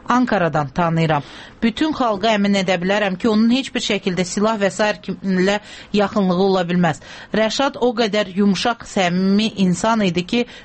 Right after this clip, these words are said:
mümkün deyil, on-, ə, deyil onun belə şeylərə yaxınlığı. Rəşadı nəyə görə efirə çıxarmadılar? Xədicə xanım, onlar uşaq idilər. Rəşadı efirə çıxara bilməyəcəklər, bundan əmin olun", ə, Qoca Şəmsəddin imzalı dinləyici yazır.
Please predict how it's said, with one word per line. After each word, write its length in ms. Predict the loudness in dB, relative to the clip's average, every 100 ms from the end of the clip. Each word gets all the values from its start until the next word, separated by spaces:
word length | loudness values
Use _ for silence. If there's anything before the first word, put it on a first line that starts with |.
| 0
mümkün 480 | 2 2 2 2 2
deyil, 240 | 0 0
on-, 280 | -2 -2 -2
ə, 300 | 0 2 2
deyil 240 | 0 0 0
onun 300 | 2 2 2
belə 300 | 0 0 -2
şeylərə 480 | 0 0 2 2 2
yaxınlığı. 540 | 0 0 0 0 -2 -4 -14 -10 -2
Rəşadı 420 | -2 0 0 0 2
nəyə 180 | 2 2 2
görə 180 | 0 0 -2
efirə 240 | 0 -2
çıxarmadılar? 640 | -2 -2 0 0 0 0 -2 -6 -16 -4
Xədicə 320 | -2 0 0
xanım, 280 | 0 -2 0
onlar 360 | 2 2 2 -2
uşaq 360 | -8 -4 -2 0
idilər. 380 | -2 0 0 0
Rəşadı 400 | -2 -2 0 0 -2
efirə 260 | -2 -2 -4 -14 -10
çıxara 340 | -6 -2 0 0
bilməyəcəklər, 880 | 0 2 4 2 0 -2 0 -2 -2 -2
bundan 420 | 0 2 0 -2 0
əmin 300 | 2 2 2
olun", 280 | 2 -2 -4 -14 -12 -2
ə, 340 | 0 2 0 0
Qoca 220 | 0 0
Şəmsəddin 600 | 0 0 -2 -2 0 0
imzalı 280 | 0 0 0
dinləyici 460 | 0 2 0 0 0
yazır. 420 | 0 0 0